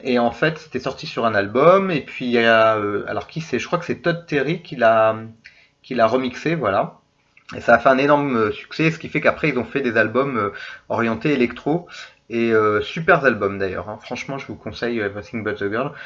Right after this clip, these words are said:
La première partie de leur carrière moi j'aime moins, mais, euh, celle-là, euh, j'aime beaucoup. Bon bah c'est des tout simples, mais, euh, la, la pochette elle est, elle est sympa, je trouve. C'est vraiment l'esprit, euh, des années quatre-vingt-dix, euh,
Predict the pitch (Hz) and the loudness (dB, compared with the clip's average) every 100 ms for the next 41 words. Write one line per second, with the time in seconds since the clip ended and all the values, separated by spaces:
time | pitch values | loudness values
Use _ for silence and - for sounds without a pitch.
0 | - - - 117 - 156 165 160 - 156 | -20 -18 -6 -4 2 6 6 4 0 0
1 | 131 - 127 143 151 127 120 113 113 127 | 0 4 4 4 2 0 0 -2 -2 -2
2 | 156 123 110 104 101 117 113 127 127 101 | -2 -2 -2 -2 -4 -6 0 0 0 -2
3 | 92 87 - - 120 113 98 - 127 160 | -6 -10 -14 -10 -6 -6 -8 -8 -8 -8
4 | - - - - - - - 101 113 101 | -10 -18 -18 -18 -20 -20 -14 -6 -4 -4
5 | 95 - 123 123 - 160 143 160 - 131 | -4 -6 -2 -2 -4 -2 0 0 -2 4
6 | 131 131 123 123 120 123 - _ _ _ | 6 8 8 6 2 -2 -8 _ _ _
7 | _ - 127 123 123 120 113 113 110 104 | _ -4 4 8 10 10 10 8 6 4
8 | 104 123 123 139 185 196 160 123 123 120 | 2 2 2 0 2 2 2 4 2 2
9 | 113 127 160 147 - 117 - - 131 113 | 2 2 4 2 4 2 0 -2 0 4
10 | 147 185 165 135 - - 156 139 113 110 | 6 6 4 2 -4 -4 2 2 2 0
11 | 113 113 117 117 113 113 104 101 104 117 | 0 0 -2 -4 -4 -4 -4 -4 -8 -10
12 | - 98 90 85 | -6 -6 -4 -8